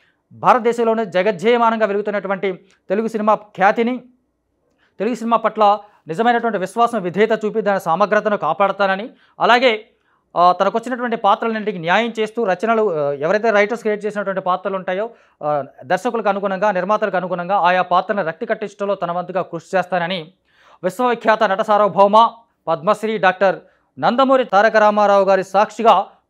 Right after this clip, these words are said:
ప్రమాణం చేస్తున్నాను అనేటువంటి ఈ ఆడియోతో కూడినటువంటి ఒక, ఆ,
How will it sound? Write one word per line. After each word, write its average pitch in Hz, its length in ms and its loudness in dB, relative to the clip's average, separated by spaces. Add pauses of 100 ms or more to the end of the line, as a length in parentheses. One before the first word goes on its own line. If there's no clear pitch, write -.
ప్రమాణం 214 460 0
చేస్తున్నాను 190 500 -4 (280)
అనేటువంటి 170 380 -6
ఈ 160 80 -8
ఆడియోతో 202 420 -2
కూడినటువంటి 170 500 -8
ఒక, 147 140 -8
ఆ, 123 460 -8